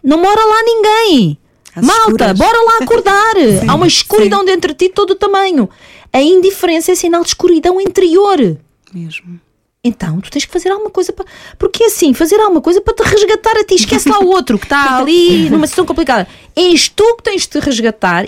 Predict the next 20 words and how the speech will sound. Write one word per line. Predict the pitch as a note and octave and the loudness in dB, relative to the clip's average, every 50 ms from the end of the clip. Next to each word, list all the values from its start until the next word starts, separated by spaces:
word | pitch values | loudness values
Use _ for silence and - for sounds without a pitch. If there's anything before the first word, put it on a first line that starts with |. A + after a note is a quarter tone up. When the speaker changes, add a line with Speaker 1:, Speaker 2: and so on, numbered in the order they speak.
| - - | -4 -4
Speaker 1:
e | E4+ | -4
a | - | -2
partir | - - G4 F#4+ - - F4+ F#4+ F4+ | -2 -2 -2 -2 0 0 0 0 2
desta | C4+ D#4+ F4+ E4+ - - G4 F4 | 0 0 0 0 -2 0 0 0
luz. | D4 C4+ D4+ E4+ F#4+ G4 F4+ C#4+ G#3+ F3+ G#3 | 2 4 4 4 4 4 4 2 0 0 0
E | C4 | -2
esta | D#4+ D#4 - - | -2 -2 -2 -4
luz | F#4 C4+ G#3+ F3+ E3+ F#3 - - _ _ _ - - _ - | -2 -2 -2 -4 -4 -6 -8 -10 _ _ _ -20 -20 _ -12
acontece | - D#4 - - D#4 B3+ A3 - E3 D3 C#3+ - - - | -12 -8 -6 -2 -2 -2 -2 -4 -6 -10 -12 -14 -10 -4
também | - C#4 C4+ A3+ E3+ F3 D#3+ D#3+ D#3+ E3 F#3 G#3+ | -2 0 2 2 0 -2 -4 -6 -6 -8 -10 -12
se... | - - - - _ - A3 A3 _ _ _ _ | -12 -14 -16 -16 _ -20 -20 -20 _ _ _ _
e | - A#3 | -8 -8
principalmente | - _ - D#4+ F#4+ G#4 F#4 - C#4+ A3 - G#3+ F#3+ F3 E3 D#3 D3+ D#3 E3 - | -6 _ -2 -2 -2 -2 -6 -10 -14 -14 -10 -10 -8 -8 -8 -8 -8 -10 -10 -10
se | - - C#4+ B3+ | -12 -12 -12 -12
tu | _ - F4 F4 | _ -10 -10 -8
quebrares | - - F4+ E4+ F4 F4 F4+ E4 D#4 | -8 -8 -8 -4 -4 -4 -4 -4 -6
a | F4 | -8
indiferença. | F4 F4 E4+ E4 E4 - - G4 G4+ G4+ F4 D#4 - - E4 E4 E4 E4+ _ _ _ _ _ _ _ _ - | -8 -8 -8 -8 -8 -8 -8 -10 -10 -10 -10 -12 -10 -8 -8 -8 -10 -12 _ _ _ _ _ _ _ _ -8
Não | G4 D4+ | -6 -4
é? | G#3 E3+ D#3 D3+ D#3 | -4 -4 -6 -8 -10